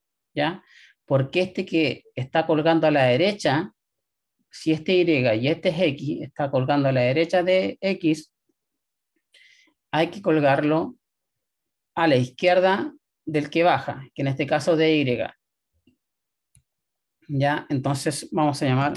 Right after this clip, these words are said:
<clears throat> nuevamente el nodo A B L, le vamos a llamar T dos,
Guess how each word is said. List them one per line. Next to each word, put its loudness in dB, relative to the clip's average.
<clears throat> -4
nuevamente 0
el 0
nodo 2
A 2
B 2
L, 0
le -10
vamos -4
a -2
llamar -2
T -4
dos, -2